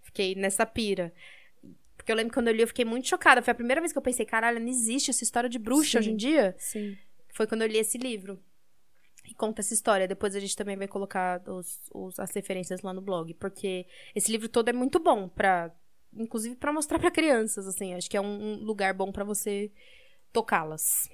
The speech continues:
Speaker 1: Voltando aos homens, sempre. <laughs> Aquelas. É, o-, os homens que ficam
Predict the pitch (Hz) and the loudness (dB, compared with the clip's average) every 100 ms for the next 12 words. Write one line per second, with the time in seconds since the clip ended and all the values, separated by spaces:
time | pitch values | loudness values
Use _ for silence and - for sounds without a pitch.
0 | - - - - - - 214 240 269 349 | -14 -20 -20 -20 -20 -14 6 10 10 10
1 | 370 240 220 262 214 185 - - - 269 | 10 10 12 12 12 6 4 4 10 10
2 | 254 - 190 214 208 247 226 233 185 214 | 10 4 0 4 4 6 6 4 4 4
3 | 185 175 - - - - - 214 214 208 | 2 -2 -8 -12 -14 -14 2 10 12 12
4 | 202 196 196 185 - - - - - - | 12 12 10 6 0 -14 -18 -18 -20 -10
5 | - - 247 240 269 349 370 - - - | -8 -2 4 12 12 12 8 6 0 -10
6 | - - - 294 294 294 277 | -8 -6 4 4 8 6 6